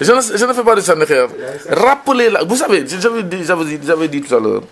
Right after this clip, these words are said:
Speaker 1: que les Sénégalais ont quelques di-, quelques difficultés avec la vérité. Mais c'est la vérité, ce que je dis. Qui a payé vraiment ces choses qui étaient là avec des, euh, les, les bateaux Musica, avec, euh, euh, les
Speaker 2: Ouais,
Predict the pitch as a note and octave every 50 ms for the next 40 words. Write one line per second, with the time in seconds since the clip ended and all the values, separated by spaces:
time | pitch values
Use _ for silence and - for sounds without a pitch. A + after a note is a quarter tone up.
0 | _ _ - - D#3 D#3+ D#3 - F3 D#3+ D#3 D3 D3 C#3 D3 D3+ D#3 D#3+ D3 -
1 | C#3 C#3 C#3 C3+ C3 C3 C3 C3 - - F3 E3 D#3 D#3+ C#3+ C3 C#3 C#3+ C3 -
2 | - - E3+ E3 D3+ C#3+ C3 C#3 C#3 C3+ B2 B2+ A#2+ A2+ - C#3 C#3+ C#3 - G#2+
3 | G#2+ A2+ A#2+ G#2+ G#2+ G2+ G2+ G2 G#2+ G2 F#2 - - - _ _ - - D#3 D3+
4 | - E3+ F3 E3 E3+ G3 F3+ F#3 F3+ C3+ C3+ A2 G#2+ A2+ A#2+ D3+ F3 - _ -
5 | _ _ - - G#3 G3+ F#3+ F#3+ E3 C#3 C3 C3 C3+ C3 A#2+ A#2 B2 B2 A#2 B2+
6 | B2+ B2 - A#2 A2 G#2+ - - B2 B2 B2 A#2+ - - G#2+ G#2 G#2+ G#2+ A2+ A#2+
7 | A#2+ A#2+ A#2 A2 G#2+ A2 G#2+ A2 A2 A2 G#2+ - - - - - - - - -
8 | A2 - - - A2 A2 A2 - - A#2 A#2+ A2+ A#2 A#2+ A#2 A#2 A2 A2+ A#2+ A2
9 | G#2+ A#2 A2+ - A#2+ A#2 A2+ A#2 A#2 A2 G#2 A2 A2 - - A#2 A2+ A2 A2 A2
10 | A2 A2+ A2 A2 - - - - - - - - - - G#2+ G#2+ A2 A2 - -
11 | G2+ G2+ G#2 G#2 - - - - - - - _ - - - - - G2 G2 -
12 | G#2